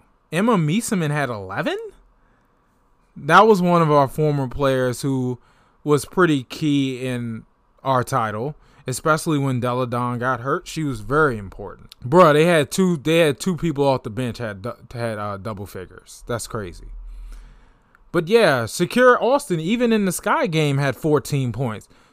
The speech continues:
So Shakira Austin has found something. She's figured something out, and now y'all in trouble.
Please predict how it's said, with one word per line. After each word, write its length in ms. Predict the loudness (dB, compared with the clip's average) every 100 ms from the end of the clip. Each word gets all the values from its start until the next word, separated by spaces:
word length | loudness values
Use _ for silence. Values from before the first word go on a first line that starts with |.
| -2
So 200 | 2 4
Shakira 560 | 2 -6 -4 2 4
Austin 520 | 4 4 4 2 0
has 200 | 0 -2
found 440 | 2 4 6 4 2
something. 600 | -2 -4 -4 -8 -8 -10 _ _
She's 400 | -6 -2 0 -2
figured 420 | 4 4 6 2
something 460 | 2 0 0 -2 0
out, 280 | 2 2 -2 _ _ -6
and 240 | -2 0
now 260 | 4 4 4
y'all 420 | 6 6 4 0
in 100 | -8
trouble. 380 | -10 -12 -12